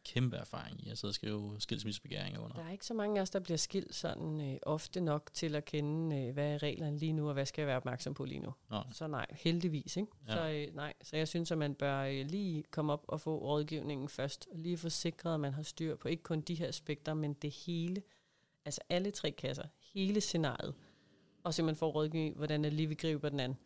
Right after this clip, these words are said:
Speaker 2: Fordi, som vi to, begge to plejer at sige, stort set alle de her, det er jo, jamen, hvis vi kan komme ind så tidligt som overhovedet muligt i processen, så kan vi nogle gange klare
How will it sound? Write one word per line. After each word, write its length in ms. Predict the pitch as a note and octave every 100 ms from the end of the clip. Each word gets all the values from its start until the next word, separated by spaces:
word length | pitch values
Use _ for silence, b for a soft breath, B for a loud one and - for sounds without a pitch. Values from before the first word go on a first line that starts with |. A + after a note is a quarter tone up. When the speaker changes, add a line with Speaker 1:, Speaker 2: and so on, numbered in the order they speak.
| B B B _
Speaker 2:
Fordi, 400 | E3 D#3+ D#3+ D#3 -
som 240 | - D#3
vi 100 | D#3
to, 160 | D#3+ D#3+
begge 220 | D3+ D#3
to 120 | -
plejer 240 | D3+ D3 C#3
at 60 |
sige, 200 | - D3
stort 220 | C#3 C#3
set 140 | C3 C3+
alle 260 | - C#3+ E3
de 200 | D#3 D3+
her, 220 | D3 -
det 220 | - C#3
er 120 | C3
jo, 160 | C3+ C#3
jamen, 200 | - C#3
hvis 100 | C3+ D3
vi 140 | D#3
kan 140 | E3
komme 320 | F3+ - C#3+ C#3+
ind 140 | E3
så 140 | - D#3
tidligt 420 | - - E3 E3+
som 160 | D#3+ D3+
overhovedet 320 | D3 E3 E3+
muligt 400 | D#3+ D#3 D#3+ -
i 40 |
processen, 540 | - C3+ - C#3 C#3+ D3+
så 160 | -
kan 120 | D3+
vi 60 | D3+
nogle 220 | D3 D3
gange 300 | D3 C3 C#3
klare 440 | C#3+ D3+ C3 C3+